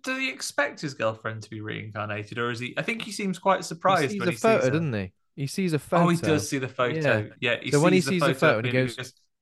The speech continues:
Speaker 2: "Hang on a minute, who's this?" And Jonathan Harker says, "Keep, keep your eyes to yourself. That is my fiance." And Dracula says,
Speaker 1: That's when he goes, "Right,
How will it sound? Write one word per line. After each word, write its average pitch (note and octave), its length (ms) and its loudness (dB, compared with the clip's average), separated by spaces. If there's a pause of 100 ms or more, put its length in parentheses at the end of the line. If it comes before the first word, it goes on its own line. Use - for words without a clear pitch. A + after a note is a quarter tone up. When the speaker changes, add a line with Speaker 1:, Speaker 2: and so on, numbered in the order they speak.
(200)
Speaker 2:
"Hang A#3+ 160 -4
on G#3 100 2
a - 20 0
minute, A#3 200 4
who's C4 180 0
this?" E4+ 480 -4 (180)
And B2+ 160 -4
Jonathan C#3+ 300 2
Harker D3 260 0
says, A2+ 380 0 (680)
"Keep, - 260 -8 (140)
keep G#3+ 220 -4
your F3+ 120 6
eyes E3+ 220 6
to - 120 -4
yourself. C#3 540 0 (200)
That D3+ 280 2 (120)
is C3 120 -6
my C#3 300 0
fiance." C3+ 680 -8 (100)
And A#2 280 -8 (380)
Dracula C3 320 -2
says, - 80 -14
Speaker 1:
That's C#3+ 220 2
when C3 100 0
he B2 60 -2
goes, A#2+ 220 -2
"Right, C#3+ 220 2